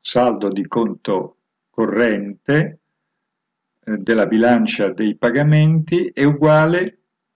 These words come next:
a X meno M più N F I, cioè redditi netti esteri.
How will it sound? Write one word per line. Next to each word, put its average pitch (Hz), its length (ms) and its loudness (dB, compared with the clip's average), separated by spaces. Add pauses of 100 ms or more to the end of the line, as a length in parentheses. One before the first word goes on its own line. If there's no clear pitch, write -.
(460)
a 127 120 -2
X 160 460 0
meno 131 480 0
M 156 580 2 (400)
più 175 420 -2
N 151 560 2
F 123 680 -2
I, 92 420 -4
cioè 117 360 0
redditi 131 680 -2
netti 107 600 -2
esteri. 95 640 -4